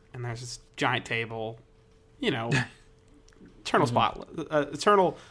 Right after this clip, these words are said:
Speaker 1: Sunshine of the Spotless Mind was just a movie about, uh, shrinking down Jim Carrey in size. So that's about it. <laughs> Uh,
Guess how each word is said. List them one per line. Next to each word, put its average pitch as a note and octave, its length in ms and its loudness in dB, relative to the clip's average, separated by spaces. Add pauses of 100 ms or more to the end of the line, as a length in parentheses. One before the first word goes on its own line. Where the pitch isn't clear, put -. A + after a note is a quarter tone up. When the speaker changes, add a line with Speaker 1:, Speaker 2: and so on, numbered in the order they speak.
(120)
Speaker 1:
Sunshine D#3 320 2
of C#3 40 2
the C3+ 40 0
Spotless B2 320 4
Mind B2 260 -2
was A#2 220 -8
just - 240 -10 (260)
a C#3 60 -2
movie A#2+ 300 -2
about, A2 360 -4 (800)
uh, D2+ 280 -2 (160)
shrinking C#3 380 -2
down A2+ 220 -4
Jim A2+ 140 -6
Carrey F#2+ 360 -6
in G2 120 -10
size. - 440 -10
So G#2 380 -6 (380)
that's - 160 -6
about C3+ 220 0
it. A2 140 -6
<laughs> - 60 -14 (880)
Uh, C3+ 320 4